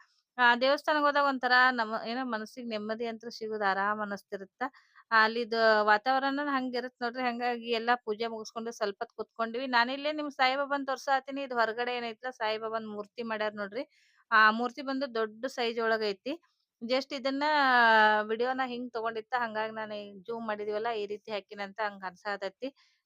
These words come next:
ನೋಡ್ತಿದ್ದಂಗನ ಒಂಥರ ಬಾಳ ಖುಷಿ ಆಗತ್ತ. ಯಾಕಂದ್ರ ನಾನಂತ್ರ ಶಿರ್ಡಿ ನೋಡಿಲ್ಲ, but ನಾವ್ ಯಾವಾಗ ಸಾಯಿಬಾಬಾಗ್ ಹೋಗ್ತೀವಿ ಅವಾಗ ಆ ಶಿರ್ಡಿ ತರಾನ ಫೀಲ್ ಆಗ್ತಿರುತ್ತೆ. ಯಾಕಂದ್ರೆ ಇಲ್ಲಿನ ದೊಡ್ಡ ಪ್ರಮಾಣ ಐತ್ ನೋಡ್ರಿ. ಇದು ಏನಂತಲ್ಲ ಮೂರ್ತಿ ಆಗಿರ್ಬೋದು, ದೇವಸ್ಥಾನ ದೊಡ್ಡದೈತಿ.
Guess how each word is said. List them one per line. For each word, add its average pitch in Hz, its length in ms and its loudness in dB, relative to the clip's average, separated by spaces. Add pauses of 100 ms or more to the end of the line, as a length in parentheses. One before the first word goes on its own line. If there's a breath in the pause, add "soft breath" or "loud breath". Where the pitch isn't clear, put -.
ನೋಡ್ತಿದ್ದಂಗನ 269 580 -2
ಒಂಥರ 254 280 0
ಬಾಳ 226 260 6
ಖುಷಿ - 320 -8
ಆಗತ್ತ. 214 340 -6
ಯಾಕಂದ್ರ 240 400 -2
ನಾನಂತ್ರ 262 460 4
ಶಿರ್ಡಿ 277 380 -4
ನೋಡಿಲ್ಲ, 269 360 0
but 262 260 0
ನಾವ್ 254 160 -2
ಯಾವಾಗ 247 240 2
ಸಾಯಿಬಾಬಾಗ್ 240 560 -2
ಹೋಗ್ತೀವಿ 247 300 -4
ಅವಾಗ 233 200 0 (480 soft breath)
ಆ 226 80 4 (120)
ಶಿರ್ಡಿ 269 380 -2
ತರಾನ 277 320 4
ಫೀಲ್ 262 260 -2
ಆಗ್ತಿರುತ್ತೆ. 240 540 -2
ಯಾಕಂದ್ರೆ 269 380 0
ಇಲ್ಲಿನ 285 360 -4
ದೊಡ್ಡ 254 320 0
ಪ್ರಮಾಣ 247 360 -2
ಐತ್ 226 180 -8
ನೋಡ್ರಿ. 220 280 -6
ಇದು 220 180 -6
ಏನಂತಲ್ಲ 220 400 -6
ಮೂರ್ತಿ 208 360 -4
ಆಗಿರ್ಬೋದು, 208 480 -4
ದೇವಸ್ಥಾನ 202 480 -6
ದೊಡ್ಡದೈತಿ. 190 600 -8